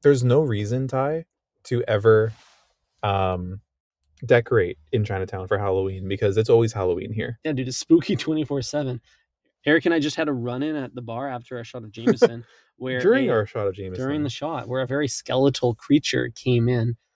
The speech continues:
Speaker 2: and attempted to engage with us. I gave him a, uh, fist bump, but I think he was trying to steal my MacBook.
Speaker 1: I, I resisted for a few seconds before I had to fist bump him as well.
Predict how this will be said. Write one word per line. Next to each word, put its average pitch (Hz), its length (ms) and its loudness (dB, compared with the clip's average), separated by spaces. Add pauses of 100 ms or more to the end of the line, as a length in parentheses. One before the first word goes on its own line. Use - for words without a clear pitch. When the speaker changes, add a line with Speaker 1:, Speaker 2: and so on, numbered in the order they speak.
(260)
Speaker 2:
and 127 240 0
attempted 135 360 0
to 127 100 0
engage 127 380 -2
with 127 120 -2
us. 139 300 -4 (340)
I 131 240 2
gave 147 320 4
him 151 160 2
a, 120 300 -2
uh, 117 260 -6 (260)
fist 175 360 0
bump, 117 280 -8 (100)
but 117 220 -8 (360)
I - 20 -6
think 151 160 2
he 180 100 2
was 131 100 0
trying 139 160 -6
to 120 60 -12
steal 143 260 -4
my 123 120 -6
MacBook. 117 520 -10 (520)
Speaker 1:
I, 110 60 4
I 123 200 4
resisted 147 640 0 (320)
for 107 680 4
a - 60 -8
few 120 760 -2 (180)
seconds 127 480 0
before 107 420 4
I 95 160 4
had 95 120 -2
to 110 60 -12
fist - 200 -8
bump 101 160 -4
him 95 120 -6
as 92 120 -8
well. 90 340 -4